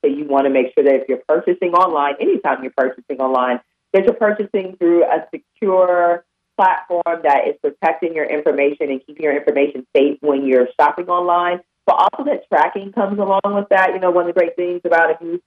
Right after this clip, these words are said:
use PayPal at checkout is, you know, they'll make sure that you have tracking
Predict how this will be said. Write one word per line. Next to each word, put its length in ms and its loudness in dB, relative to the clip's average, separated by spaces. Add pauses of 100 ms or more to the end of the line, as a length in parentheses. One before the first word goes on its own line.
(180)
use 140 -12 (240)
PayPal 380 2
at 80 -8
checkout 560 2
is, 160 0
you 60 -10
know, 120 -6
they'll 160 0
make 200 -8
sure 80 -6
that 160 -6
you 60 0
have 180 0
tracking 420 -2